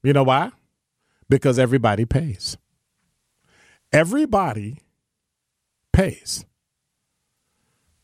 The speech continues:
You may not pay now, you might pay later, but everybody pays.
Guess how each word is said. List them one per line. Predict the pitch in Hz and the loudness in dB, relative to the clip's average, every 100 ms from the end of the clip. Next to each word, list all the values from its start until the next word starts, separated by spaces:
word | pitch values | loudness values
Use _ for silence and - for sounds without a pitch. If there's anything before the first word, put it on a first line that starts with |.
| _ _ _ _ _ _ _ _ _ | _ _ _ _ _ _ _ _ _
You | 143 | 4
may | 190 | 6
not | 247 254 - | 4 0 -2
pay | 247 | -2
now, | 247 247 247 247 254 _ _ | 0 -2 0 -2 -4 _ _
you | 185 262 | 2 4
might | 233 220 | 4 2
pay | 214 214 208 | 0 0 4
later, | 151 147 143 143 - _ _ _ _ _ _ _ _ _ _ _ 107 | 2 2 0 -2 -8 _ _ _ _ _ _ _ _ _ _ _ -2
but | 110 | 2
everybody | 120 110 120 107 107 104 | 2 2 0 2 0 -2
pays. | 104 85 - - - | -4 -6 -10 -20 -20